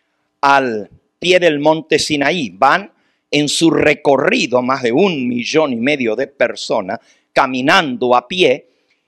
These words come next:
y asientan el campamento en Sin. Versículo uno.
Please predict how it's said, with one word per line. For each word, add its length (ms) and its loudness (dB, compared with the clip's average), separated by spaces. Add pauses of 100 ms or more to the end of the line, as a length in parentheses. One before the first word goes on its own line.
(180)
y 440 -2
asientan 1000 -2
el 200 -6
campamento 1200 -4 (800)
en 560 -2 (920)
Sin. 720 -2 (1120)
Versículo 640 2
uno. 360 -2